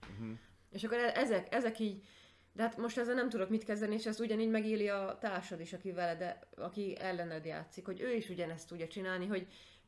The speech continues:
Speaker 2: hát most így
Speaker 1: Hát az első egy-két
Speaker 2: el
Speaker 1: kör
Speaker 2: kell
Speaker 1: az, az
Speaker 2: dönteni.
Speaker 1: nagyon ilyen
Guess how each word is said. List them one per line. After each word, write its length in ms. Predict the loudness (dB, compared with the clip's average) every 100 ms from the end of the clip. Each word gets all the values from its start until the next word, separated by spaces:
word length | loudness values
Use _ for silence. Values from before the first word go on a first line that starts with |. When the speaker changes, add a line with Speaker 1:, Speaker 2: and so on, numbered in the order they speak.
| _ _ -20 _
Speaker 2:
hát 140 | -6 -2
most 280 | 0 0 -2
így 220 | -4 -6 -6
Speaker 1:
Hát 100 | 0
az 120 | 4
első 380 | 6 6 6 6
egy-két 440 | 6 4 2 2
Speaker 2:
el 80 | 6
Speaker 1:
kör 140 | 8
Speaker 2:
kell 100 | 10
Speaker 1:
az, 80 | 8
az 100 | 6
Speaker 2:
dönteni. 320 | 4 2 2
Speaker 1:
nagyon 300 | 2 4 2
ilyen 560 | 2 0 0 -4 -6 -12